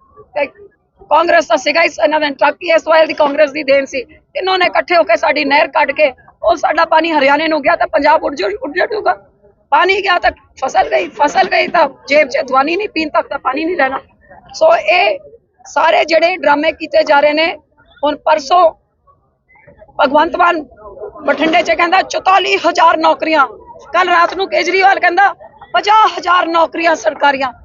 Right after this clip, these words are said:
ਵੀ ਇਹਨਾਂ ਨੂੰ ਆਪਸ 'ਚ ਤਾਂ ਪਤਾ ਲੱਗ ਜਾਏ ਰਾਤ ਦੇ ਬਾਰਾਂ ਵਜੇ ਛੇ ਹਜ਼ਾਰ ਕਿਵੇਂ ਵੱਧ ਗਿਆ। ਇਹ ਤਾਂ ਇਹ just ਛੱਡੀ ਜਾਂਦੇ ਨੇ ਝੂਠ ਦੇ ਉੱਤੇ ਝੂਠ, ਇੱਕ ਚੀਜ਼ ਪੂਰੀ ਨਹੀਂ ਕੀਤੀ।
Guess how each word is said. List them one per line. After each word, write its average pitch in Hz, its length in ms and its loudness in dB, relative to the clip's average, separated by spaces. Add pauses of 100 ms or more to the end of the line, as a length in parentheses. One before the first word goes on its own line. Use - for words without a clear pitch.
(160)
ਵੀ - 60 -8
ਇਹਨਾਂ 339 180 2
ਨੂੰ 359 120 2
ਆਪਸ 311 280 2
'ਚ 622 140 0
ਤਾਂ 349 60 0
ਪਤਾ - 260 -2
ਲੱਗ 302 160 2
ਜਾਏ 320 200 2
ਰਾਤ 320 180 2
ਦੇ 330 140 2
ਬਾਰਾਂ 311 280 2
ਵਜੇ 311 180 2
ਛੇ 302 180 -2
ਹਜ਼ਾਰ 302 280 4
ਕਿਵੇਂ 294 200 -2
ਵੱਧ 269 160 -2 (100)
ਗਿਆ। 294 100 -2 (680)
ਇਹ 339 140 4
ਤਾਂ 403 180 4
ਇਹ 440 80 2
just 415 340 -4
ਛੱਡੀ 320 300 -2
ਜਾਂਦੇ 330 360 -2
ਨੇ 320 100 0 (420)
ਝੂਠ 349 240 -6
ਦੇ 330 100 0
ਉੱਤੇ - 280 2
ਝੂਠ, 285 360 -8 (400)
ਇੱਕ - 200 -4
ਚੀਜ਼ 330 320 -6
ਪੂਰੀ 269 240 -2
ਨਹੀਂ 311 140 -2
ਕੀਤੀ। 311 460 -4